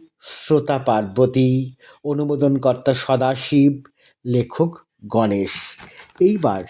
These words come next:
অঞ্চলভেদে তন্ত্রের পরিচয়গুলি আমরা জেনে নেব। ভারত ভূখণ্ডে তিনটি অঞ্চলে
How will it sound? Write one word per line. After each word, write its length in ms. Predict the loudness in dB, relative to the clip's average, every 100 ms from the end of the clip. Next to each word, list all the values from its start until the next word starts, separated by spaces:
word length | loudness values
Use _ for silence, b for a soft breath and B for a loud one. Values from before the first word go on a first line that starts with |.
| -18 _ _ _ -8
অঞ্চলভেদে 1080 | -6 -4 0 2 2 2 0 2 0 0 -6 _ b b _ _
তন্ত্রের 560 | -8 -6 -8 0 0 0 -2 -16 _ b b -2
পরিচয়গুলি 920 | 0 2 0 -2 -2 0 2 2 -2 _ _ _ _
আমরা 440 | -14 -6 -2 -2 -4 _ _ -12
জেনে 380 | -2 0 2 2
নেব। 560 | 0 0 2 2 0 -6 _ _ _ _ B B B B
ভারত 460 | -4 0 2 2 -2
ভূখণ্ডে 720 | 0 0 2 0 2 0 -2 -10 _ _ _ _ _ -6
তিনটি 460 | -2 -2 -2 -2
অঞ্চলে 720 | 0 2 2 2 2 2 0